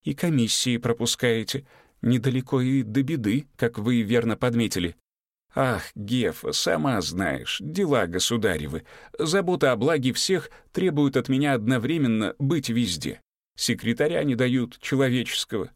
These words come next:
Вручили бездушный принтер, который закидывает меня бумагами. А когда их читать?» «Вам бы отдохнуть.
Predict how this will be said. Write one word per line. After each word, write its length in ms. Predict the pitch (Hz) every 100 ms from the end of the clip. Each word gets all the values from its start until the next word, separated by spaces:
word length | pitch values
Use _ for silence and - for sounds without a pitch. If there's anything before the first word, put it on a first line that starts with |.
| _
Вручили 580 | - 151 180 - 208 156 - -
бездушный 640 | 160 156 143 156 - 151
принтер, 420 | 147 143 117 104
который 380 | - 135 139 120
закидывает 720 | 101 143 135 135 120 117 -
меня 240 | 127 143 113
бумагами. 560 | 143 143 101 90 - - -
А 120 | 151
когда 400 | 185 185 202 190
их 200 | 139 139
читать?» 460 | - 180 180 - - _ _ _ _ _ _
«Вам 420 | - 107 160 180 170
бы 200 | 170 -
отдохнуть. 920 | 160 151 165 180 - 123 127 127 -